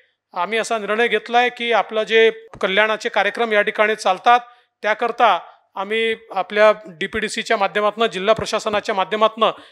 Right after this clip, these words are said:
एकवीस लाख रुपये हे, अ, या आपल्या शौर्याकरता त्या ठिकाणी देतो आहोत. आणि मी तुम्हाला आश्वस्त करू इच्छितो की सुदैवाने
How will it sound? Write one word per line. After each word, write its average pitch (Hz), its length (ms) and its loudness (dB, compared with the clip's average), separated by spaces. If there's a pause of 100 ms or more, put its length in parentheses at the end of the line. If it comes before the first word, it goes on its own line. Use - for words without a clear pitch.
(120)
एकवीस 226 380 -2
लाख 226 220 4
रुपये 226 360 2 (340)
हे, 226 280 6
अ, 190 480 -4 (380)
या 214 120 4
आपल्या 226 260 0
शौर्याकरता 220 760 2 (340)
त्या 208 80 2
ठिकाणी 214 340 0
देतो 190 300 -2
आहोत. 226 280 4 (480)
आणि 208 120 -8
मी 233 120 -10
तुम्हाला 240 320 0
आश्वस्त 254 480 0
करू 262 160 -4
इच्छितो 220 600 -8 (100)
की 233 440 0 (220)
सुदैवाने 226 720 2